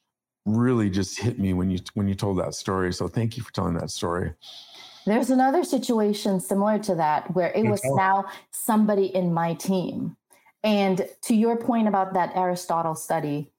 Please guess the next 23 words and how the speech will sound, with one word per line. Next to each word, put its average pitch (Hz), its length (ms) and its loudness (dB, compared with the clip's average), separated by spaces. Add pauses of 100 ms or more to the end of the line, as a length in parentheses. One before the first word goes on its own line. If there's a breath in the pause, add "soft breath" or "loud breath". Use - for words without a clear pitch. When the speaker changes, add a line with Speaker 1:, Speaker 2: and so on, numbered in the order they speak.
(240 soft breath)
Speaker 2:
there's 208 240 0
this 208 220 -2
term 226 240 2
called 180 220 -2
psychological 175 720 0
safety, 254 560 -2
which 180 220 0
is 202 120 -2
Speaker 1:
Mm-hmm. 202 80 0
Speaker 2:
essentially 185 540 0
trust - 600 -4 (260)
and 180 200 0
honor 170 340 2
within 170 360 0
a 147 60 -4
team, 143 360 -4
right? 165 340 -2
Where 170 160 0
you 185 200 2
trust 196 360 -2
each 185 140 2
Speaker 1:
Mm-hmm. 180 220 0
Speaker 2:
other, 175 200 -2